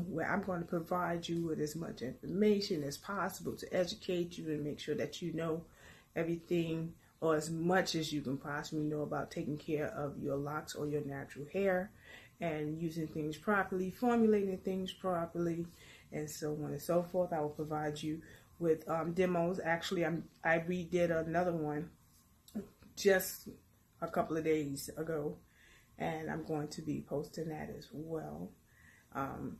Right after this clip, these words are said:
actually, may add it to this video. I'm not sure. Hmm. But until then,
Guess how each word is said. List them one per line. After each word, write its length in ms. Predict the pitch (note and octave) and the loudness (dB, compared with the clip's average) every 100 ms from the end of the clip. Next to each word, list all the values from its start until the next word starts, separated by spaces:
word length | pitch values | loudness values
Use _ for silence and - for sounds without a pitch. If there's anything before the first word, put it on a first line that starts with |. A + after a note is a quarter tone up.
| - | -10
actually, 720 | D3 D3 - C#3+ C#3+ C#3+ D#3+ - _ - | -8 -8 -10 -10 -10 -10 -12 -16 _ -6
may 340 | E3 E3+ D3 | -2 -2 -2
add 200 | D3 C#3+ | -8 -10
it 100 | - | -10
to 220 | - C#3 - | -6 -6 -6
this 260 | C#3+ D3+ - | -10 -10 -12
video. 300 | C#3+ C#3+ C#3+ | -12 -10 -8
I'm 100 | E3+ | -8
not 140 | - - - - | -10 -12 -18 -16
sure. 100 | - F3+ - - - - - - _ - - _ _ - _ - - - | -16 -16 -18 -20 -20 -20 -20 -20 _ -20 -20 _ _ -20 _ -20 -10 2
Hmm. 600 | A3+ G3 F3 D#3+ D#3+ E3+ E3+ - - - - - - | 2 4 0 -2 -4 -8 -10 -20 -20 -20 -20 -18 4
But 160 | A3 B3+ | 8 10
until 400 | A#3+ C#4+ D4+ C4 | 8 6 6 6
then, 440 | F3 C#3+ - | 4 2 0